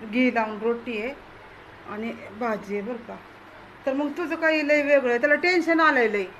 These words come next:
की माझी केस चालली डोक्याची. तर म्हणलं, "आदिवासी तेल घेऊन ये बाबा." आता ते आदिवासी तेल चांगलं आहे का कसं आहे, जेवण चाललंय त्याचं, हे बघा मस्तपैकी रोहनचं.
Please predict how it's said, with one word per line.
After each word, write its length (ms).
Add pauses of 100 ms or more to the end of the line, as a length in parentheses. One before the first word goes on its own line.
(580)
की 60
माझी 260
केस 280
चालली 340
डोक्याची. 600 (800)
तर 100
म्हणलं, 460 (580)
"आदिवासी 520
तेल 260
घेऊन 260
ये 80
बाबा." 260 (880)
आता 200
ते 40
आदिवासी 540
तेल 220
चांगलं 340
आहे 140
का 80
कसं 300
आहे, 160 (540)
जेवण 280
चाललंय 320
त्याचं, 240
हे 100
बघा 260 (300)
मस्तपैकी 640 (720)
रोहनचं. 540